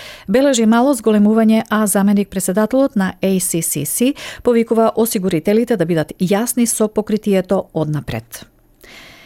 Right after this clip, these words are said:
Вчера Македонија и Албанија од Европската комисија добија позитивен извештај за напредокот во реформите.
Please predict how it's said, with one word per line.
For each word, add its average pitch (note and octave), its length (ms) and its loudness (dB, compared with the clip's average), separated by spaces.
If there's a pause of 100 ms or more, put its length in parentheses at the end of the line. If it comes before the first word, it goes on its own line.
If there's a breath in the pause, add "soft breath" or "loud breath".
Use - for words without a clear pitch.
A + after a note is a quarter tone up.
(480 loud breath)
Вчера D#4+ 160 4
Македонија B3 540 4
и - 20 4
Албанија A3 460 4
од A3+ 80 4
Европската A3 420 2
комисија G#3+ 400 2
добија G3 320 2
позитивен G3+ 480 0
извештај G#3+ 480 0
за E3 160 -2
напредокот F3 560 0
во F3 140 0
реформите. F3 640 0